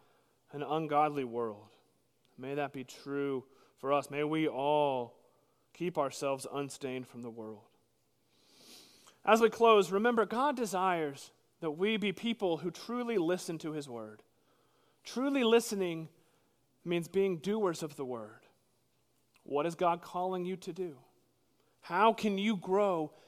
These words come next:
in being a doer of the word?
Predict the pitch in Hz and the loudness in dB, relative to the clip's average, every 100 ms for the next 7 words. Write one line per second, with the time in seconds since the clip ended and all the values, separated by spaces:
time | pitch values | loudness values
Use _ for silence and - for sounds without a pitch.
0 | - 190 180 214 226 202 170 160 - _ | -6 -4 -2 -2 2 2 2 -2 -10 _
1 | _ - 175 165 214 226 175 151 135 _ | _ -6 -6 -2 0 0 0 -4 -12 _
2 | _ _ 160 156 156 147 151 123 | _ _ -8 -6 -4 -2 -2 -4